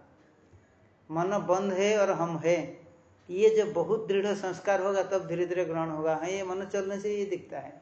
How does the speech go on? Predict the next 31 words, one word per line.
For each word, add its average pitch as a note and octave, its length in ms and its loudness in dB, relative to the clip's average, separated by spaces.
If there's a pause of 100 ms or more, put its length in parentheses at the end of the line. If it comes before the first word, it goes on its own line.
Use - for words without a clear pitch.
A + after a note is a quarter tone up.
(120)
ये F3 80 -6
नहीं F3+ 200 -6
चलने F3+ 260 -6
से G3 120 -10
नहीं D#3+ 220 -8
दिखता C#3+ 260 -10
है।" B2+ 160 -14 (580)
ये F#3+ 100 2
हम G3+ 220 0
कैसे G3 340 4
उसका G#3+ 340 2
थोड़ा G3+ 600 2
एक्स्ट्रापोलेट, G3 520 0
अर्थात G#3 380 0
हम G3 180 -2
छोटा G3 360 -2
में G3+ 120 -2
उसको G3 240 -6
घटा E3+ 300 2
सकते F#3 300 -4
हैं, F#3 400 -4
अपना, F3 300 -4
अ, D#3+ 340 -4
मतलब D#3 500 -4
अनुभव F3 380 0
में G3 80 0
आप F#3+ 200 0
लोग F#3 160 2
ला F3+ 160 2
सकते F3 320 -6
हैं। E3 380 -10